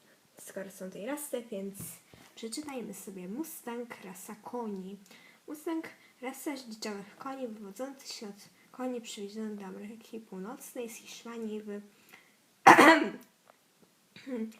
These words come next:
<clears throat> szesnastym wieku przez hiszpańskich konkwistadorów. Część przywiezionych przez nich koni w różnych okolicznościach dostała się na wolność i w-, w-,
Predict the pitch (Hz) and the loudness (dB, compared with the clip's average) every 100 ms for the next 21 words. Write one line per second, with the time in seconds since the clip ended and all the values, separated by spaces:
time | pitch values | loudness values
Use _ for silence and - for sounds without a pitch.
0 | - - 240 247 262 262 - 208 269 320 | -20 -10 -8 -6 -6 -6 -4 -2 -2 -4
1 | - 254 - 233 - 262 262 285 - - | -8 -10 -10 -10 -8 -4 -4 -6 -10 -6
2 | 247 - - - - - - 254 277 285 | -6 -8 -20 -20 -20 -20 -10 -8 -6 -8
3 | 277 277 285 - - - - 247 254 - | -10 -12 -14 -16 -20 -20 -6 -6 -4 -8
4 | - 247 214 180 180 185 190 - - - | -6 -4 -4 -4 -4 -4 -6 -10 -20 -20
5 | - - 262 294 - - 233 226 254 240 | -20 -12 -8 -6 -6 -6 -4 -2 -2 -4
6 | - 214 208 - - 254 262 247 226 233 | -6 -8 -8 -10 -6 -4 -4 -6 -6 -8
7 | 254 220 220 - - - 226 226 294 294 | -6 -10 -10 -18 -20 -14 -14 -10 -8 -6
8 | 254 226 220 - 240 226 226 - - - | -6 -4 -6 -6 -6 -4 -6 -10 -20 -20
9 | - - - - - - - - - - | -20 -20 -20 -20 -20 -20 -20 -20 -20 -14
10 | 208 190 240 311 320 - - 220 220 - | -10 -6 -4 -2 -4 -6 -8 -8 -8 -20
11 | - - - - - - - - - 254 | -20 -20 -20 -20 -20 -20 -20 -20 -14 -14